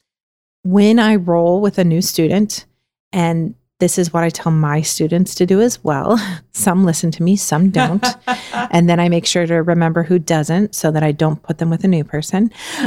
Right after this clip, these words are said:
Speaker 1: Um, <laughs> but
Speaker 2: That's interesting because there's also kind of a flip side to this, that if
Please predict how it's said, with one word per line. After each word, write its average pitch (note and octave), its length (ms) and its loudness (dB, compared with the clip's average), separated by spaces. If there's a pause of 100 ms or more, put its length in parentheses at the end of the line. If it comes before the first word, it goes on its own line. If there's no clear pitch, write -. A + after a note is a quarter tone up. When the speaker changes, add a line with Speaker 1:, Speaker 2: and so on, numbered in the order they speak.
(100)
Speaker 1:
Um, G3+ 300 0
<laughs> - 1040 -4
but G#3+ 640 0
Speaker 2:
That's D#4+ 280 -4
interesting D4+ 520 -2
because A3 240 -6
there's A#3+ 160 0
also E4+ 300 -2
kind B3+ 260 -2
of F3 80 -6
a E3 60 -8
flip G#3 300 -4
side C#3 360 -4
to E3 100 -4
this, C#3 340 -4
that G#3 220 -2
if G#3+ 100 2